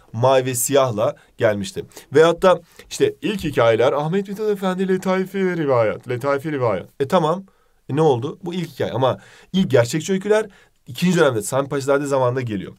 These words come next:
Şimdi bunu da biliyoruz. Gelelim fıkra türündeki önemli eserlere. Ahmet Rasim'in Eşkali Zaman Ciddi Mizahı sorulabilir.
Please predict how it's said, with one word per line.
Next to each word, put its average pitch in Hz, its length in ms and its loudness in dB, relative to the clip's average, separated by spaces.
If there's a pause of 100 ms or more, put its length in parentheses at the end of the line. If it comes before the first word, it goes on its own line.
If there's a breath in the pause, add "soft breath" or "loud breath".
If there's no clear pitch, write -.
(240 loud breath)
Şimdi 190 300 0 (180)
bunu 202 160 2
da 202 100 4
biliyoruz. 127 500 2 (320 soft breath)
Gelelim 269 360 0 (240)
fıkra 202 300 -4
türündeki 220 340 -4
önemli 208 240 4
eserlere. 160 460 4
Ahmet 202 340 2
Rasim'in 214 480 2
Eşkali 202 460 2
Zaman 190 260 4
Ciddi 180 240 -6
Mizahı 180 400 0
sorulabilir. 160 960 0